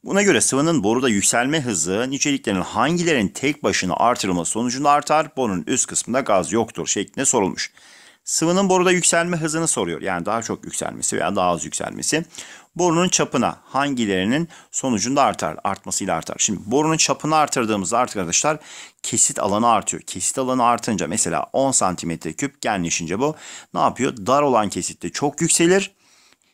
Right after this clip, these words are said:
Kesit alanı büyük olan geniş kesitte az yükselir. He, ben borunun çapını artırdığımda kesit alanı artırıldığı için sıvı az yükselmiş olacak.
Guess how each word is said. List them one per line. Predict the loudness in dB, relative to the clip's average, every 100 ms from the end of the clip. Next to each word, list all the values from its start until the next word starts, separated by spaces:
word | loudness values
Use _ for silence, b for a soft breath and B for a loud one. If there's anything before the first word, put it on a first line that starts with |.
| _
Kesit | -10 -4 0
alanı | 2 4 4
büyük | 4 2 2
olan | 2 2 0
geniş | 0 0 0
kesitte | 0 -2 -2 -4
az | -2 0 0 0
yükselir. | 0 2 2 -2 -6 -8
He, | -4 0 0
ben | 0 2 0 0
borunun | 0 2 0
çapını | 0 -2 -2 2
artırdığımda | 2 2 0 0 0 0 -2
kesit | -4 -4 -2
alanı | 0 2
artırıldığı | 2 2 0 -2 0 0
için | 0 0 -2 B B B B
sıvı | -4 0 2
az | 4 4 4 2
yükselmiş | 2 2 2 2 0 -2 -2
olacak. | -4 -6 -8 -12